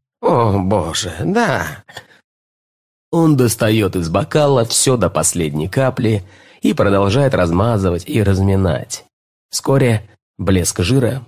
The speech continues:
практически исчезает, впитываясь,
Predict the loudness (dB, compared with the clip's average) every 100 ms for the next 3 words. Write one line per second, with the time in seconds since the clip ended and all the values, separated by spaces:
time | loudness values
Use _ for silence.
0 | _ -8 -6 -6 -4 -4 -4 -6 -4 -4
1 | -2 -2 -2 -6 -12 _ _ -20 -4 0
2 | 2 2 0 -2 -8 -10